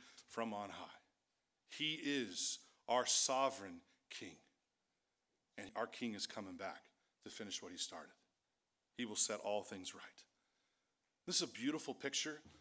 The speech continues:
of the way that Paul ends this. He gives Timothy this impossible command, "Be a man of God.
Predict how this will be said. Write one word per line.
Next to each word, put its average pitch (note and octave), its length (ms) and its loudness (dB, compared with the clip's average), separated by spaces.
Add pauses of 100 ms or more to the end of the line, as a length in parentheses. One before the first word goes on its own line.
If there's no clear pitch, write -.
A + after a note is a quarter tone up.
(140)
of A2+ 80 -6
the A#2+ 80 -2
way B2+ 200 6
that C3 120 2
Paul B2+ 300 2
ends C3 280 0
this. D#3 360 0 (280)
He F3 100 -2
gives D#3+ 440 6
Timothy D3 440 -2
this C3+ 200 6
impossible D3 560 6
command, C#3+ 320 2 (260)
"Be A#3 240 6
a G#3+ 60 6
man F3+ 380 4
of C#3 120 -4
God. E3 400 8